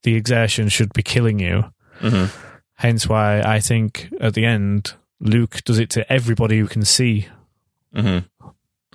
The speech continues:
Speaker 2: Yeah,
Speaker 1: And the
Speaker 2: so I
Speaker 1: exertion
Speaker 2: thi-
Speaker 1: kills him.
Speaker 2: Yeah, the only, ah, you know what?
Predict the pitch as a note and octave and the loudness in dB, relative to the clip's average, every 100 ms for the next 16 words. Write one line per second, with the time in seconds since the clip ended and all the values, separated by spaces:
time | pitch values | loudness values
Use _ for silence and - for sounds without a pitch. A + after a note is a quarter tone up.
0 | - - - - - _ _ - - _ | -20 -20 -20 -20 -20 _ _ -12 -12 _
1 | _ C#3 C3+ A2+ A2+ A2+ B2+ A2 - A2 | _ -2 2 4 4 4 4 2 0 -2
2 | - A2+ G2 G#2+ G2 G2+ - - _ _ | 0 2 2 0 -2 -4 -10 -20 _ _
3 | - - - _ _ _ _ - - - | -20 -20 -20 _ _ _ _ -20 -20 -8
4 | B2 A2 A2+ D#3 D#3 C3 A#2+ - _ - | -2 0 0 0 0 0 -2 -6 _ -20
5 | _ _ - - - - _ - C#3+ B2+ | _ _ -20 -20 -20 -20 _ -8 -4 -4
6 | C3 D3+ C3+ E3 | -4 0 0 0